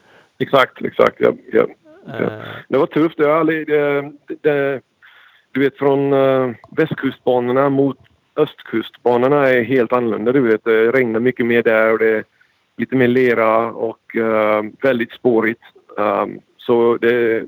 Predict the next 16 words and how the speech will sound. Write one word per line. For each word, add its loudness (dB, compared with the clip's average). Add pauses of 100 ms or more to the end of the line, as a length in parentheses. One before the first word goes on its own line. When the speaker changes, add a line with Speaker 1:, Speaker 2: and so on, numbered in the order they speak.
(100)
Speaker 1:
vi, 0
vi 0
får 0
inte 0
det 2
så -2
mycket 0
här 2
såklart. -2
Det 0
regnar 0
ju -2 (200)
nästan -2
aldrig. 2 (280)
Speaker 2:
Nej. -14
Speaker 1:
Så, 2